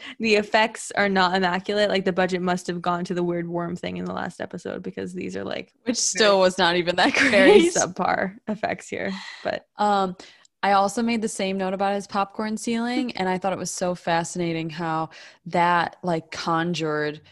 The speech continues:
Speaker 2: this image of this face, like, his popcorn ceiling is what <laughs> triggered it.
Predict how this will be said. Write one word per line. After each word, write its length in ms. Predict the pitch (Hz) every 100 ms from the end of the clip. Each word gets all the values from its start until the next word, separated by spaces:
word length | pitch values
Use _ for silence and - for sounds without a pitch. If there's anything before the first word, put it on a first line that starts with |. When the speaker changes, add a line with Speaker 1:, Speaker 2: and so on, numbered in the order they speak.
| _ -
Speaker 2:
this 400 | 170 160 - -
image 540 | 180 185 180 160 160 -
of 140 | - 156
this 240 | 160 -
face, 420 | - 170 170 156
like, 140 | 147 147
his 140 | 175
popcorn 540 | - 165 160 - 170 165
ceiling 460 | - 165 160 151
is 140 | 151 -
what 140 | 175
<laughs> 0 |
triggered 420 | - - - - -
it. 160 | 330